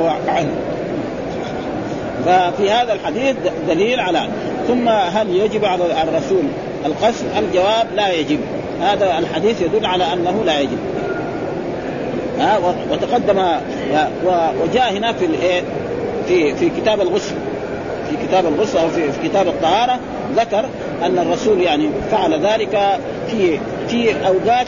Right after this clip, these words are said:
لا يجب على الرسول القسم. متى؟ من بعد العصر أو في ساعة من الساعات،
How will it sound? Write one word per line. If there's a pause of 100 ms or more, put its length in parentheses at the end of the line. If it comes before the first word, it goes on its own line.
لا
يجب
على
الرسول
القسم. (340)
متى؟
من
بعد
العصر (760)
أو
في
ساعة
من
الساعات،